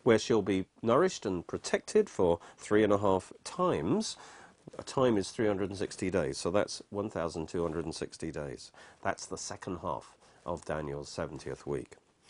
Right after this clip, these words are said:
Revelation twelve fourteen, that she might fly into the wilderness to her place,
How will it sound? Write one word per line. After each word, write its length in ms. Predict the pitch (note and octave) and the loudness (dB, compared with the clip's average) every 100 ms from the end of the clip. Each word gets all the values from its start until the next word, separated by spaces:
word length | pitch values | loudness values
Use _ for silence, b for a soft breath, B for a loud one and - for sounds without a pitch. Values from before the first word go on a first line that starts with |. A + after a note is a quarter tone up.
| B B B B B | B B B B B
Revelation 500 | G#2 F#2+ F#2 F2+ F2+ | 6 8 6 6 2
twelve 260 | G2 F2+ | 4 4
fourteen, 420 | - F2+ G#2+ G#2 | 6 4 6 4
that 180 | F#2+ - | 4 0
she 200 | - C#3 | 2 4
might 280 | C#3+ C3 - | 6 6 2
fly 240 | - C#3 | 0 4
into 240 | E3+ F#3+ D3+ | 6 4 4
the 80 | D3 | 6
wilderness 500 | D#3+ F3 B2+ G2 - | 6 6 4 2 0
to 180 | A#2 G#2+ | 2 4
her 100 | G#2 | 4
place, 520 | - C3 D#2 - | 4 2 2 -4